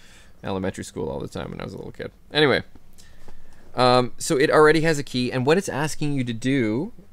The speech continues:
over here is basically just go through and identify various things using the key. Okay, so it's pretty straightforward. It's just asking you to use a dichotomous key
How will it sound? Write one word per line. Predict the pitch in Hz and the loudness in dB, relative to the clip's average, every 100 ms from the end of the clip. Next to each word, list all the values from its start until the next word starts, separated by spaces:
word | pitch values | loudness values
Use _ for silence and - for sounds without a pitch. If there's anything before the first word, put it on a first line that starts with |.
| - - | -14 -6
over | 117 107 | -4 -4
here | 107 190 123 92 113 - - - - - - | -4 2 4 4 2 -4 -20 -20 -20 -18 -4
is | 160 151 | 2 2
basically | - 175 - 196 170 | 4 4 4 2 2
just | 151 156 - | 0 -2 2
go | 139 | 2
through | 143 - 123 120 123 - - - - - - | 2 0 0 2 0 -4 -16 -14 -14 -12 -4
and | 117 113 110 110 - | 2 4 4 0 2
identify | 120 110 113 113 117 113 107 107 110 | 2 4 2 0 0 2 2 0 -6
various | - 110 101 95 - | -4 0 2 2 -2
things | - 92 98 | -6 -8 -8
using | 92 87 82 | -10 -10 -10
the | 69 | -12
key. | - - - | -12 -12 -8
Okay, | - | -2
so | 123 135 | 0 0
it's | - | 0
pretty | 165 | -2
straightforward. | 135 123 107 104 87 87 - | 0 0 0 0 -2 -2 -4
It's | 120 | -2
just | 151 92 | 0 0
asking | 107 - 113 | -2 -2 -4
you | 104 | -4
to | - | -6
use | 95 90 107 101 95 | -8 -4 -2 -2 -4
a | - 92 | -6 -8
dichotomous | 90 - 90 80 73 - | -8 -4 -4 -4 -8 -10
key | - 64 98 | -10 -10 -10